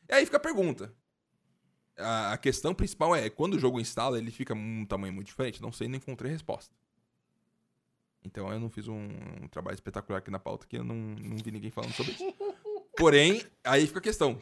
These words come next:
sabe? Se você, por exemplo, é, é, é, pega a diferença de valores completos de jogo,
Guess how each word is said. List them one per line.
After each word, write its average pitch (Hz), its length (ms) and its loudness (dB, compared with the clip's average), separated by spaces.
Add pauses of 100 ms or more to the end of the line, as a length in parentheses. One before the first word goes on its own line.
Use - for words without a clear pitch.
sabe? 110 160 -2
Se - 60 -10
você, 120 520 4
por 120 100 -2
exemplo, 117 420 -4
é, 110 480 2
é, 101 500 -2
é, 98 560 -6 (120)
pega 110 480 2
a 107 60 0
diferença 117 400 -4
de 113 100 -8
valores 107 560 -2 (180)
completos 120 500 0
de 107 120 -10
jogo, 101 580 -4